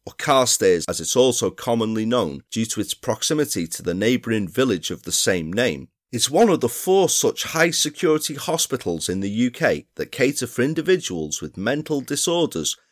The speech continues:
that incorporate dangerous, violent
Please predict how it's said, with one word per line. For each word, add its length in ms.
that 140
incorporate 760
dangerous, 840
violent 720